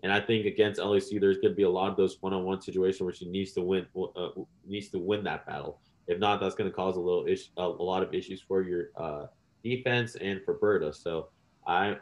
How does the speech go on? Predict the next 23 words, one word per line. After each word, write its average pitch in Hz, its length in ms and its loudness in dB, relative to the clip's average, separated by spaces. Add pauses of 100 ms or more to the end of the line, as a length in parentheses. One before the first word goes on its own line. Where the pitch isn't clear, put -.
if 90 200 -6
I'm 107 200 0
gonna 110 120 0
give 107 200 4
my 107 180 2
low-key 104 480 4
underrated 107 560 8
one, 104 240 4
not 101 240 0
the 98 80 0
obvious 95 380 2
answer, 98 360 0
I 90 80 0
think 92 260 -4
Jess 92 280 0
Hill, 90 340 2
who 87 300 0 (300)
obviously 95 480 6
we 90 100 2
talked 120 340 4
to 131 60 8
her 117 100 10
last, 107 380 6